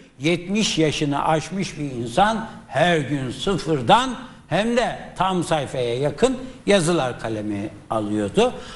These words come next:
Allah'tan rahmet diliyorum. Tabii, e, sonuç itibariyle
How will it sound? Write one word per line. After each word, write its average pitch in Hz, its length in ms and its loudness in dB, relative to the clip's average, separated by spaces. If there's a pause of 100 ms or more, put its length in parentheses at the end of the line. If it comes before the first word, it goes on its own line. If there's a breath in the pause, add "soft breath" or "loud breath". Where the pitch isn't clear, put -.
(120 loud breath)
Allah'tan 214 520 4
rahmet 196 440 -2
diliyorum. 143 600 -2 (240 loud breath)
Tabii, 202 220 6
e, 170 580 0
sonuç 180 460 0
itibariyle 165 840 2